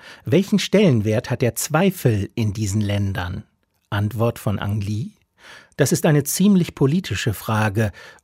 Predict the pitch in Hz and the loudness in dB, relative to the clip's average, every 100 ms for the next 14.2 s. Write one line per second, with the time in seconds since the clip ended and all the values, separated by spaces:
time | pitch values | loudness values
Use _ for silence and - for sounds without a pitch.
0 | - 110 98 - 117 143 160 - 123 - | -2 0 0 -2 0 0 0 0 0 0
1 | 131 139 147 117 131 135 127 123 123 - | 2 4 4 4 2 2 2 2 0 2
2 | 190 120 98 90 92 104 95 101 92 101 | 2 4 2 0 -2 -2 -2 -4 -6 -8
3 | - - _ - - - 151 180 208 170 | -14 -18 _ -20 -20 0 2 4 2 4
4 | 180 180 214 - - 113 95 101 95 98 | 2 2 0 0 2 2 2 -2 -2 -2
5 | 104 101 - - - 123 165 220 - 202 | -2 -4 -12 -20 -4 2 4 4 0 0
6 | 170 165 165 165 160 185 160 190 - 117 | 2 0 2 0 2 0 2 0 0 -2
7 | - 107 117 120 123 113 - - - 127 | 0 2 4 4 2 0 -8 -12 -2 0
8 | 110 117 123 123 123 - 139 127 156 143 | 2 2 2 2 -2 2 2 2 0 0
9 | - 123 - 113 - 110 113 101 98 107 | 0 -2 0 -4 -2 0 2 2 0 -2
10 | 95 - _ 151 139 143 139 156 - 185 | -4 -10 _ 2 4 4 2 0 2 0
11 | - - 120 110 - 127 117 104 - 151 | 0 0 2 0 -4 2 2 2 0 -2
12 | - 139 95 107 95 - _ - - _ | 0 0 0 -2 -4 -10 _ -20 -20 _
13 | _ - 113 - 101 104 104 98 98 104 | _ -10 -8 -4 -4 -2 -4 -4 -2 0
14 | 104 101 | 0 -2